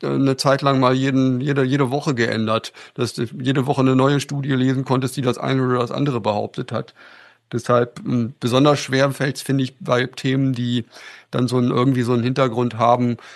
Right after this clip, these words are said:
dass auch irgendwas zur Vermarktung im Hintergrund steht. Da, ähm, trotzdem finde ich's wichtig, dass solche Sachen gemacht werden, weil ohne solche Studien hätte man halt gar keine,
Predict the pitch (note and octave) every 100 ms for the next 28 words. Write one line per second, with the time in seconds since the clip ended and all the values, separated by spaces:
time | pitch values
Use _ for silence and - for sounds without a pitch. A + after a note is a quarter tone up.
0 | - _ _ - B2 - - D3 B2+ -
1 | C3 C3+ - C3 - A2+ A2+ C#3 - B2+
2 | A2 A2 A2 G2+ G#2+ G#2 - G#2+ G#2+ -
3 | A#2 A2+ A2 - - - _ - A2+ G#2
4 | B2+ C4 _ _ _ - - - E3 G3
5 | D#3+ D#3 B2+ D#3 D#3+ C#3 B2+ B2+ B2+ C3
6 | C3 C3 B2 A#2 A2 B3+ _ _ - A#2+
7 | A2+ D3+ - C3+ B2 B2 C3+ C3+ B2 A#2
8 | A#2+ B2 C#3 C3+ C3 C3+ - D3 C#3 C3
9 | B2 A#2+ B2 A#2 A2+ G#2+ A#2 C3 - A#2+
10 | A2+ A2 G#2